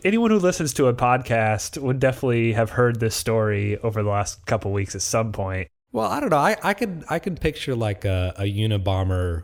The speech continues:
Speaker 2: type person in the middle of nowhere listening to our podcast and our podcast only. So this is where they get the news, you know? <laughs>
Speaker 1: Uh, so the Religious Freedom Restoration Act, which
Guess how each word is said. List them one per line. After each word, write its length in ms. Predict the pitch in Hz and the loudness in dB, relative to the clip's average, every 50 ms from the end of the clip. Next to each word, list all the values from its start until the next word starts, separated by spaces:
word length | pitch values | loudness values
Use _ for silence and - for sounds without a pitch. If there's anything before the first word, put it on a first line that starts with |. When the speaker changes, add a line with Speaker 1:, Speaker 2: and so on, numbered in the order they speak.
| - - | -10 -14
Speaker 2:
type 280 | - - 92 92 - - | -8 -6 -6 -6 -4 -4
person 360 | - 101 92 87 - - 92 | -2 -2 -2 -2 -4 -4 -4
in 100 | 92 87 | -4 -2
the 60 | 90 | -2
middle 240 | 90 92 90 90 87 | -2 0 0 0 -2
of 60 | 82 | 0
nowhere 320 | 90 90 90 92 90 87 87 | 0 0 2 2 2 2 2
listening 340 | 85 90 87 - - 92 | 0 0 -2 0 -2 -2
to 200 | 90 87 - 95 | -2 -2 -2 -2
our 80 | 90 87 | -2 -2
podcast 680 | - - - 90 90 87 - - 92 87 85 85 - | -2 -4 -4 -4 -4 -6 -6 -4 -4 -2 -2 -2 -4
and 80 | - 87 | -4 -6
our 100 | 87 85 | -8 -10
podcast 600 | - - 90 87 85 - 90 82 131 135 123 - | -8 -8 -8 -8 -6 -6 -6 -6 -6 -8 -6 -6
only. 380 | - 82 85 87 82 80 78 80 | -4 -4 -2 -4 -4 -4 -6 -6
So 160 | - - 92 | -4 -2 0
this 180 | 92 92 - 110 | 0 0 0 0
is 80 | 110 | 2
where 100 | 101 98 | 2 2
they 140 | 90 98 95 | 2 0 0
get 160 | 92 98 - | -2 -4 -4
the 80 | - 90 | -4 -6
news, 460 | 80 90 90 90 85 80 80 78 - | -4 -2 -2 -2 -2 -2 -4 -6 -6
you 80 | 85 80 | -6 -4
know? 960 | 80 82 87 - - - - - - - - - - - - - - 135 127 - | -4 -2 -2 -2 -4 -4 -6 -6 -6 -6 -10 -6 -6 -6 -6 -4 -4 -4 -4 -4
<laughs> 20 | - - - - - - - - - - _ - - - - _ - - - - - - - - - - - - - - - - | -6 -12 -16 -12 -10 -10 -10 -12 -14 -18 _ -14 -14 -14 -14 _ -20 -20 -20 -18 -18 -20 -20 -20 -20 -20 -20 -20 -20 -16 -4 0
Speaker 1:
Uh, 540 | 127 123 123 123 120 117 113 113 110 107 | 2 4 6 6 6 6 6 6 4 4
so 280 | 101 - - 143 135 127 | 2 2 4 4 6 6
the 100 | 127 127 | 6 6
Religious 420 | 127 139 135 160 170 160 - 170 | 4 4 4 4 2 0 0 -4
Freedom 440 | - - - 139 135 131 127 123 120 120 | -4 -2 0 0 2 2 2 2 2 2
Restoration 640 | 117 110 - - 104 101 101 104 101 - 104 98 | 0 0 -2 -4 -2 0 0 0 0 -2 -2 -4
Act, 560 | 95 95 95 95 90 - - - - - - - _ - | -2 -2 -2 -2 -4 -6 -8 -12 -12 -14 -16 -18 _ -4
which 280 | 107 107 - - - | -4 -4 -4 -4 -8